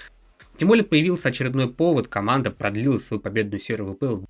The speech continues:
шести матчей подряд разгромила Ньюкасл со счетом четыре один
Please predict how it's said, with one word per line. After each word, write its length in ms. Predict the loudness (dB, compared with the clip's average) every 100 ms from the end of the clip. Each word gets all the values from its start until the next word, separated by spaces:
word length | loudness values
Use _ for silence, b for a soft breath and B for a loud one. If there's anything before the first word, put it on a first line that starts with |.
| -10
шести 280 | -10 -8 -4
матчей 360 | -2 -4 -6 -10
подряд 500 | -8 -4 -2 -2 -4
разгромила 500 | -10 -6 -4 -4 -4
Ньюкасл 520 | -6 -4 -4 -4 -6
со 100 | -12
счетом 260 | -14 -14 -10
четыре 540 | -8 -4 0 0 0
один 520 | -4 -4 -4 -2 -4